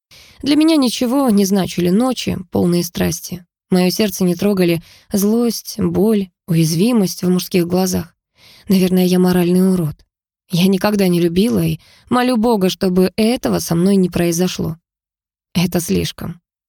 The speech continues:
больно и утомительно. Зачем зацикливаться на одном человеке, делить с ним своих демонов, становиться беспомощной и беззащитной, когда можно просто жить дальше и радоваться каждому прожитому дню?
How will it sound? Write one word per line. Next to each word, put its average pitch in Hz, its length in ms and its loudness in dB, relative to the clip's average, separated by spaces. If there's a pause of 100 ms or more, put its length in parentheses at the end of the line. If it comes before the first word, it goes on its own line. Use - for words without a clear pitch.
(140)
больно 175 480 -2 (520)
и 170 100 -2
утомительно. 165 800 -2 (880)
Зачем 247 360 0
зацикливаться 202 680 0
на 190 140 2
одном 202 240 2
человеке, 185 640 -2 (220)
делить 247 320 0
с - 60 0
ним 180 180 2
своих 175 300 0
демонов, 175 540 0 (140)
становиться 196 520 0
беспомощной 190 680 0
и 170 40 -2
беззащитной, 175 720 -2 (440)
когда 170 280 0
можно 165 240 0
просто 165 360 -2
жить 165 220 0
дальше 170 500 -2
и 156 40 -2
радоваться 165 560 -4 (280)
каждому 190 500 0 (120)
прожитому 175 500 -2
дню? 190 260 -2